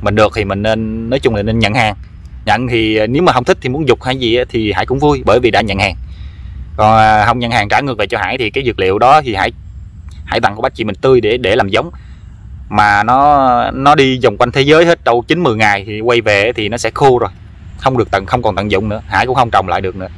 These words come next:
Thì như vậy thì rất là uổng ha cô bác chị mình ha. Rồi, mỗi người ba đến năm cây này và Hải sẽ tặng cho mười người, mười người đầu tiên. Nhưng nhắc lại là video này á, của anh chị mình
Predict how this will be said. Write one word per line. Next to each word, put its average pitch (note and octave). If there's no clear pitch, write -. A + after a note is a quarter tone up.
Thì G#2+
như A2
vậy G2
thì A2
rất B2
là A#2
uổng G#2+
ha C#3
cô A#2+
bác B2+
chị A#2
mình G#2
ha. C3+
Rồi, B2
mỗi C#3
người B2
ba C3+
đến C#3+
năm C3
cây B2+
này A#2
và A2
Hải G#2+
sẽ -
tặng G#2
cho A#2+
mười A2
người, A2
mười A2+
người G#2+
đầu G#2+
tiên. B2
Nhưng D3
nhắc D3+
lại A#2+
là B2+
video D3
này B2+
á, D3+
của D3
anh D#3+
chị B2+
mình A#2+